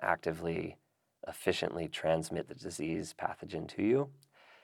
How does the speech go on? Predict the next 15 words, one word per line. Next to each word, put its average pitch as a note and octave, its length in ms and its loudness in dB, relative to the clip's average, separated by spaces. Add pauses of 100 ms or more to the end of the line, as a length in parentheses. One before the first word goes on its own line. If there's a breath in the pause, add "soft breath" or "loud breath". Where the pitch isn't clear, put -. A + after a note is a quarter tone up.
(160 soft breath)
And E2 120 -2
so E2+ 480 8
the E2+ 120 0
best E2+ 240 8
thing E2+ 160 2
to - 60 -8
do E2 160 0
with D#2+ 160 -4
ticks - 580 4
is E2 400 0
anytime F2 400 6
you E2 100 2
go F2+ 120 6
out E2 220 10 (840)
in, E2 280 -4